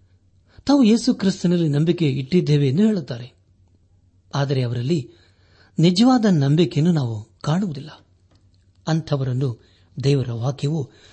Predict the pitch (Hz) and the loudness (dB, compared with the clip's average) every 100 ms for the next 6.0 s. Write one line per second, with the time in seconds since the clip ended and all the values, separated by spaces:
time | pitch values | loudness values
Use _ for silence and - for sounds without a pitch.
0 | _ _ 180 190 269 233 208 147 190 254 | _ _ -2 0 2 4 4 4 0 0
1 | 277 - 131 - _ _ _ _ _ _ | 0 -2 -6 -14 _ _ _ _ _ _
2 | _ _ - 147 139 131 127 123 131 156 | _ _ -4 0 0 0 -2 -2 -2 0
3 | 165 - _ _ _ _ _ - 131 123 | -2 -4 _ _ _ _ _ -10 -2 2
4 | 156 185 165 113 113 147 156 170 175 208 | 6 6 4 -2 -2 0 0 0 2 4
5 | 185 131 180 214 165 147 135 170 131 | 4 4 4 4 0 -2 -4 -4 -6